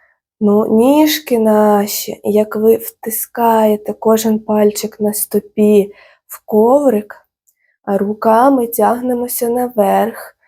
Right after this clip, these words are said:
І не прогинайтесь назад, да? Вперед. Угу.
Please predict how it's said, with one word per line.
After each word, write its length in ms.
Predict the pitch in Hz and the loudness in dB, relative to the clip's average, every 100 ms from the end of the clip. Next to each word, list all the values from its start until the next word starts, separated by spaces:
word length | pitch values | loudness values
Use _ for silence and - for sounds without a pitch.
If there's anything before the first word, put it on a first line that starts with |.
| _ _ _ _ | _ _ _ _
І 280 | 220 254 - | -2 -2 0
не 160 | 233 240 | 0 2
прогинайтесь 920 | 240 240 240 226 190 185 190 196 - | 2 2 2 -2 -2 -4 -8 -10 -8
назад, 400 | 190 190 180 208 _ 208 | -8 -10 -12 -16 _ -12
да? 220 | 226 277 _ _ _ _ _ _ _ _ | -12 -12 _ _ _ _ _ _ _ _
Вперед. 760 | _ 240 240 247 233 190 196 - _ _ _ _ _ _ _ _ _ _ _ _ - | _ -6 -2 0 0 -2 -6 -14 _ _ _ _ _ _ _ _ _ _ _ _ 0
Угу. 680 | 220 208 196 180 185 247 | 0 0 -2 -6 -4 -6